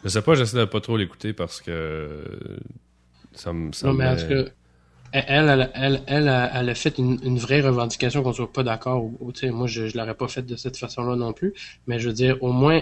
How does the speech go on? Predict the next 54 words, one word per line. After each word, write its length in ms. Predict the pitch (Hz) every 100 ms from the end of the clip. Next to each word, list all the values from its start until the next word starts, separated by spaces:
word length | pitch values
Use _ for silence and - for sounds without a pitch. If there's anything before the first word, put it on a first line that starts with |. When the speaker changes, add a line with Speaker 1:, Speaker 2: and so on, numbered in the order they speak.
| -
Speaker 2:
elle 220 | 127 117
a 60 | 117
décidé 360 | 123 - 139
d'aller 220 | 131 127
dans 100 | 127
le 60 | 123
métro 360 | 123 - 135 131
deux 180 | 123
fois 420 | 113 135 139 143 - _ - - -
avec 260 | 120 123 127
un 120 | 123
livre, 260 | 120 139 143
de 80 | 123
se 100 | -
faire 120 | 131
arrêter 380 | 123 123 120 143
pour 200 | 135 -
prouver 440 | - 127 120 147
puis 120 | 151
de 120 | 120 117
vivre 500 | 107 131 156 131 120
ce, 300 | 135 - 123
ce 180 | 117 123
système-là. 680 | - 123 - 127 117 117 113 - - -
Speaker 1:
Ok. 100 | 98
Speaker 2:
Donc, 160 | - 127
pour 160 | - 127
moi, 220 | 139 151
ça, 440 | - - 151 151 127
euh, 400 | 123 120 113 113 _ _ _
ça, 220 | - -
c'est, 260 | 156 143 -
c'est 180 | - 127
faire 320 | - 147 147
de 80 | 123
la 120 | 120
vraie 300 | 113 123 151
manifestation, 1040 | 131 120 113 127 - 120 113 - 139 139 -
euh, 300 | 120 117 117 -
active, 440 | 113 - - 131 113
là. 80 | 113
Faut 140 | 120
pas, 200 | - 110 87
moi, 180 | 131 135
quand 140 | 131
ils 100 | 120
disent 180 | 113 127
que 100 | 123
c'est 160 | - 127
pacifique, 500 | 120 - - 139 -
je 80 |
suis 80 | -
moins 120 | 120
d'accord. 340 | 117 107 143